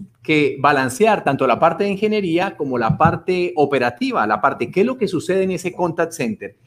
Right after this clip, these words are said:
¿Qué es lo que pasa allá en ese momento cuando se crean campañas, cuando se corren campañas, cuando se trabaja con los agentes? Es el líder que está encima, pendiente de toda la operación, logrando los mejores resultados. Y nos acompaña hoy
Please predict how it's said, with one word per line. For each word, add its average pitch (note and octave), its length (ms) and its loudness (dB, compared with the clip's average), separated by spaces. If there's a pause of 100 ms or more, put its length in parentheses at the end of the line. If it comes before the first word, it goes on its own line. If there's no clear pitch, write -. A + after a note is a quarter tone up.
(120)
¿Qué F#3 100 4
es G3 60 6
lo A3+ 120 4
que G#3 140 4
pasa F#3+ 520 2
allá D#3 520 -2
en C#3 160 -2
ese D3+ 200 -2
momento F3+ 760 -2 (240)
cuando C3 240 0
se B2 140 -2
crean E3 260 -2
campañas, E3+ 640 0
cuando B2+ 220 0
se A#2+ 180 -4
corren E3+ 300 2
campañas, E3+ 760 -2 (220)
cuando C#3+ 200 2
se C3+ 100 2
trabaja D3 340 2
con D3+ 120 -2
los B2 160 0
agentes? F#3 640 -2 (160)
Es F#3+ 180 2
el A#3 160 6
líder G#3 400 6
que - 80 -2
está D#3 240 0
encima, F#3 560 0
pendiente E3+ 600 -2
de D3+ 120 2
toda F3+ 320 2
la E3+ 80 4
operación, D#3 640 0 (240)
logrando D3+ 560 4
los D3+ 140 6
mejores C3+ 320 0
resultados. G#2+ 600 -6 (220)
Y C#3+ 60 -8
nos C#3+ 160 0
acompaña G3+ 580 2
hoy G#3 420 2